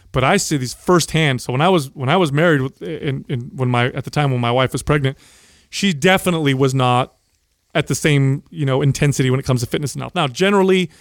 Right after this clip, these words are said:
healthy, generally, you know, stayed active, but not like I was. And so she would just eat whatever. But when she was pregnant with my son, the things that she wanted to eat a lot of were vegetables. Uh, she wanted to eat, uh,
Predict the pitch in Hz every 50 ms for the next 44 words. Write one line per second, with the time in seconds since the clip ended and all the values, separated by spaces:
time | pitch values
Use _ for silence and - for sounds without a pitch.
0 | _ _ _ - 165 156 143 - - 156 151 139 127 147 147 147 147 147 147 143
1 | 147 139 - _ _ _ _ _ _ _ _ _ 156 143 139 131 131 131 - _
2 | _ - - - 156 143 135 139 143 151 143 - 143 131 127 120 - _ _ _
3 | _ _ - - 170 165 170 170 170 165 156 160 160 160 147 131 127 120 - -
4 | - 143 147 170 165 135 120 113 117 127 135 139 - 156 139 - - 143 135 135
5 | 131 - - - - - 196 196 165 131 139 139 127 - - - _ _ _ _
6 | _ _ _ _ _ _ _ - 190 175 165 156 143 131 127 143 196 175 147 135
7 | 127 139 - _ _ _ _ _ _ _ _ _ _ - 190 185 180 170 185 175
8 | 170 - - 175 160 147 156 147 127 - - 175 180 180 175 156 143 143 135 127
9 | - - 233 262 277 226 185 175 170 175 175 - - _ _ _ _ _ _ _
10 | _ _ 175 160 - - 214 220 220 185 196 190 170 - - 170 156 143 147 156
11 | 156 160 156 151 165 175 160 143 147 147 165 196 185 156 147 135 135 139 135 131
12 | 131 135 139 139 123 151 156 151 - - - 156 135 156 151 147 147 147 147 147
13 | 147 143 143 - - - - - 196 139 131 131 127 120 - - 147 143 143 139
14 | 139 131 139 147 165 160 147 143 143 151 - - - 139 131 127 127